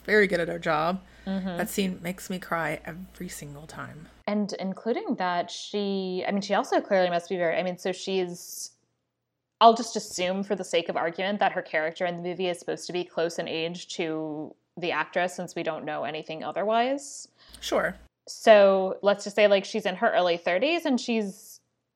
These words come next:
Speaker 2: like, is she already, like, she's already a registered nurse?
Speaker 1: Yeah.
Speaker 2: Like,
Speaker 1: I mean,
Speaker 2: that's
Speaker 1: it's, it's possible, but yeah, like, you had to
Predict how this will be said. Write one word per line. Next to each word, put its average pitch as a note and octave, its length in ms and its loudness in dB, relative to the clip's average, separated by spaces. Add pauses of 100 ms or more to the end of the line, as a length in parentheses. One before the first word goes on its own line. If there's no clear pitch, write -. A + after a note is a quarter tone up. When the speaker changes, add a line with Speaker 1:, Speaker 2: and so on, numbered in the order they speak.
Speaker 2:
like, A3+ 120 4
is A3 100 -2
she A#3 100 8
already, A#3 340 6
like, A3 180 6
she's - 120 -2
already G#3 260 8
a G#3 80 8
registered F3+ 480 0
nurse? - 600 0
Speaker 1:
Yeah. G#4+ 240 8 (560)
Speaker 2:
Like, A3 180 6
Speaker 1:
I B3 40 10
mean, C#4 180 8
Speaker 2:
that's D4 140 8
Speaker 1:
it's, - 360 -10 (760)
it's C4+ 200 4
possible, C4+ 480 2
but G3 240 6
yeah, G3+ 320 6
like, F#3 300 0
you A3 180 4
had A3 280 6
to F3+ 220 0